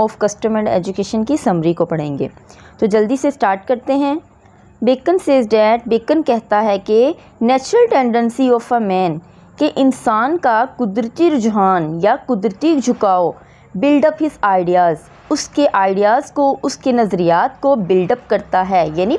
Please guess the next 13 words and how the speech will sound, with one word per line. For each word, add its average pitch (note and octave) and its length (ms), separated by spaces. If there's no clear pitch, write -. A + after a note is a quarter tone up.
परवान G3 360
चढ़ाता F3+ 520
है। - 460
His G#4 100
talk A3+ 500
is C4+ 200
based G3 420
on A3+ 180
his A3 240
knowledge F#3 480
and A3+ 240
established F3 560
opinion। D3+ 560